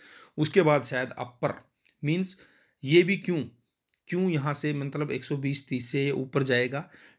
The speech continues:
ये भी सिर्फ जो इस कंपनी में, जो टाटा का नाम इस कंपनी के साथ ऐड है, और आप सभी को पता है कि जो टाटा ग्रुप है, जो टाटा सन्स हैं, वो इस कंपनी की लगातार हेल्प कर रहे हैं। पिछले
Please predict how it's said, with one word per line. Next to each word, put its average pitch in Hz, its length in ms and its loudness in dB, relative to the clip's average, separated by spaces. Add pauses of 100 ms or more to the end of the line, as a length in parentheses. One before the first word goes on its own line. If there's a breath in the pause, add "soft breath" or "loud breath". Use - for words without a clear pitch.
ये 139 140 6
भी 156 120 4
सिर्फ 147 320 2
जो 143 180 2
इस 151 160 0
कंपनी 143 460 0
में, 120 180 -4 (240)
जो 131 120 -4
टाटा 139 360 0
का 151 160 0
नाम 131 260 -2
इस 123 120 -6
कंपनी 120 380 -4
के 120 120 -2
साथ 117 440 -6
ऐड 117 160 4
है, 101 240 -8 (260)
और 120 120 2
आप 131 120 6
सभी 147 260 2
को 151 140 4
पता 127 260 -4
है 113 180 -10 (440 soft breath)
कि 147 80 -2
जो 151 100 4
टाटा 151 360 2
ग्रुप 139 300 0
है, 95 200 -8
जो 120 80 -6
टाटा 123 340 0
सन्स 139 380 -4
हैं, - 100 -10 (160)
वो 135 240 0
इस 160 100 0
कंपनी 127 440 -2
की 143 100 0
लगातार 120 580 0
हेल्प 135 200 0
कर - 180 -2
रहे 127 260 -2
हैं। 147 260 -8 (400 soft breath)
पिछले 160 360 2